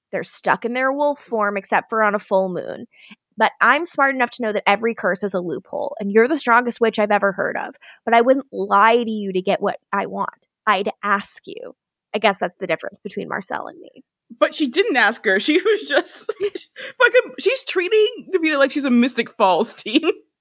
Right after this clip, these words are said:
Speaker 1: Yeah, and to just be like, "I'm not even gonna ask for help. I'm just gonna tell you what I want." And I'm like, "Knowing what you want is leverage."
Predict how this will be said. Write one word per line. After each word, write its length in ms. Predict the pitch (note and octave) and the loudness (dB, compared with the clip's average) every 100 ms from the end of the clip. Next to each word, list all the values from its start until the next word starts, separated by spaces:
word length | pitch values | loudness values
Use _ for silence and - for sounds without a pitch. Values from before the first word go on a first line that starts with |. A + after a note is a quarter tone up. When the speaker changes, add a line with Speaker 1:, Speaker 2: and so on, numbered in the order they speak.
| _ _ _ _ _ _ _ _ _ _ _ - - | _ _ _ _ _ _ _ _ _ _ _ -16 -8
Speaker 1:
Yeah, 280 | B4+ B4 - | -2 0 2
and 140 | E4+ | 0
to 80 | F4 | -2
just 160 | F4 - | -6 -4
be 100 | F#4 | -2
like, 200 | D4 - C4+ | -2 0 -2
"I'm 200 | C4 D4+ | 0 0
not 140 | A#4+ | 0
even 200 | A4 G4+ | 0 0
gonna 240 | D4 A#3+ - - - | 0 0 -2 -6 0
ask 460 | G#3+ A3+ - - | 2 2 -4 -10
for 160 | - F#3 | -6 -4
help. 300 | F#3 C#3+ - | -2 -2 2
I'm 140 | C4+ | 0
just 100 | C#4+ | 0
gonna 160 | - C#4+ | -2 -2
tell 380 | - - G#3 G#3 | -2 -2 -2 0
you 180 | A3 A#3 | -2 -2
what 140 | A#3 | 0
I 140 | A3 | 0
want." 380 | A3 A#3 - - - | -2 -2 -4 -4 -2
And 80 | |
I'm 100 | B3+ | 0
like, 220 | D4 D4 - - - | 0 -2 -6 -20 -8
"Knowing 720 | B3 C4+ D#4 G#4 A#4+ G4+ C4 | -2 2 4 4 4 2 0
what 180 | B3+ D#4+ | 2 2
you 220 | D4 D#4 | 2 0
want 380 | F4 D4 B4+ A4 - | 2 4 2 2 0
is 220 | G#4 D#4+ | -2 0
leverage." 880 | B3+ C#4+ D5 - C#4 G4+ - - - | -2 0 2 2 0 0 -4 -8 -8